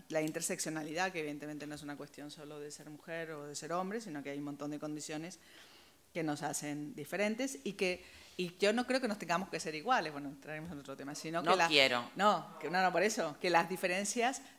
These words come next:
Speaker 1: eh, nos enriquecen, pero no deberían llevarnos a la desigualdad, que es lo que sucede hoy, ¿no? Entonces,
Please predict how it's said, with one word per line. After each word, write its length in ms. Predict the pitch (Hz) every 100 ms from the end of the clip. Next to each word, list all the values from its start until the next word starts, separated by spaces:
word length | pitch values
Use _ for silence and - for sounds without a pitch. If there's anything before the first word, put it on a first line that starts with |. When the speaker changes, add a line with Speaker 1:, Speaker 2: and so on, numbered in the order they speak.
| -
Speaker 1:
eh, 100 | 170
nos 140 | 160
enriquecen, 760 | 170 170 180 226 233 269 294 302 - -
pero 180 | 175 170
no 160 | 170
deberían 680 | 175 180 175 170 165 165 170
llevarnos 480 | - 165 156 165 170
a 100 | 180
la 80 | 156
desigualdad, 480 | 156 156 156 202
que 80 | 226
es 60 | 233
lo 80 | 160
que 80 |
sucede 480 | 151 147 151 151 143
hoy, 180 | 143 151
¿no? 120 | 143
Entonces, 400 | 147 156 156 147